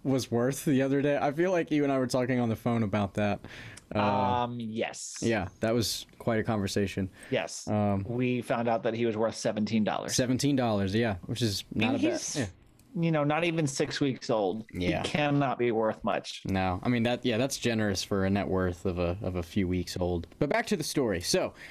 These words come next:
Speaker 1: three years later, so she's fourteen now, she would leave home, uh, she would escape. So, like, she's still living,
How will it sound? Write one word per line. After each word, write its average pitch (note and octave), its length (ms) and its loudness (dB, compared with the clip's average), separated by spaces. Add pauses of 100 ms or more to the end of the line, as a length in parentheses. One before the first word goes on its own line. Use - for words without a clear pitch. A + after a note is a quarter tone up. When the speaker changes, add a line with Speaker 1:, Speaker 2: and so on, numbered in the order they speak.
(240)
Speaker 1:
three A3+ 320 2
years B3 240 2
later, C3 320 4
so C3+ 140 0
she's B2 320 0
fourteen B2 500 2
now, G2+ 280 2 (180)
she - 200 2
would A#2+ 180 2
leave C3+ 240 2
home, B2 440 -2
uh, G#2+ 260 2
she A#2 200 0
would A2 140 4
escape. A2+ 500 0
So, F#3 140 0
like, F3 100 -2
she's - 160 0
still C#4+ 160 2
living, C3+ 460 0